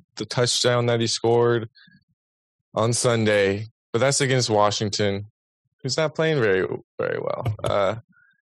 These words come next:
Michael Gallup only had three targets, caught two of 'em. It, it just wasn't really an impressive day. Twenty-four yards, and he scored the touchdown. That's what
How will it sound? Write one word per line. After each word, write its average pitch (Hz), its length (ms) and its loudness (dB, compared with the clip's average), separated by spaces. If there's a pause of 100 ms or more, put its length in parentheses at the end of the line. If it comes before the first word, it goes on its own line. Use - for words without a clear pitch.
(120)
Michael 165 280 0
Gallup 160 360 2 (280)
only 165 180 2
had 175 260 0
three 160 200 0
targets, 139 800 0
caught 151 280 -2
two 143 220 0
of 135 180 2
'em. 135 320 0 (1400)
It, - 160 -6 (260)
it 139 80 -2
just 165 240 -2
wasn't 165 360 2
really 151 260 4
an 139 80 0
impressive 135 380 -4
day. 131 160 2
Twenty-four 143 460 0
yards, 131 360 2
and 123 80 -2
he 123 80 -2
scored 117 260 0
the 110 60 -2
touchdown. 104 440 -2
That's 101 260 -2
what 104 160 0